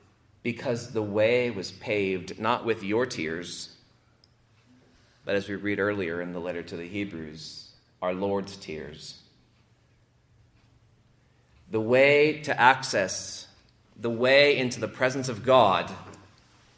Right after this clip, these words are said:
was paved not by your sinless life, but by Christ's sinless life.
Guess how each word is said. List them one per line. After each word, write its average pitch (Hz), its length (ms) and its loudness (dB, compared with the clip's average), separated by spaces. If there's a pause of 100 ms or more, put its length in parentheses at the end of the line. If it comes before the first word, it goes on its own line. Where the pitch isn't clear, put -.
(540)
was 117 160 -4
paved 131 640 2 (960)
not 127 200 -2
by 123 120 4
your 113 480 0 (680)
sinless 98 520 -4
life, 87 480 -6 (720)
but 110 120 -2
by 98 100 2
Christ's - 800 -4
sinless 82 640 -8
life. 78 440 -10